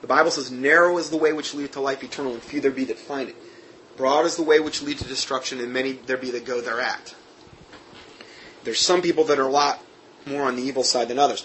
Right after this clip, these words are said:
There was another lady, when I had got into this independent, what happened is, is, uh, it took me quite a while. I ended up, after the Pentecostal thing, I ended up getting into this independent fundamental Baptist church.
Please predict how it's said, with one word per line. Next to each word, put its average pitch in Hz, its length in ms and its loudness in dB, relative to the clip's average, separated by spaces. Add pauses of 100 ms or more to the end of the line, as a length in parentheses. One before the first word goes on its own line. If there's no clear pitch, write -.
(180)
There 151 80 4
was 147 100 6
another 170 360 8
lady, 139 420 2 (1080)
when 147 140 -2
I 151 40 2
had 139 140 -2
got 175 200 8
into 180 160 0
this - 220 -6
independent, 165 480 -4
what 156 140 2
happened 156 340 2
is, 139 180 -6
is, - 260 -12
uh, 110 460 -8
it - 140 -20
took 160 180 -8
me 131 360 -6 (320)
quite 151 200 4
a 151 40 6
while. 127 340 0 (320)
I 143 60 0
ended 165 240 2
up, 143 160 2
after 151 280 -2
the 135 100 -8
Pentecostal 147 640 -2
thing, 127 220 -4
I 127 60 -2
ended 139 200 -2
up 107 140 -8
getting 131 220 -2
into 127 160 -4
this 113 200 -8
independent 131 460 -4
fundamental 127 440 -4
Baptist 120 600 -6
church. - 480 -2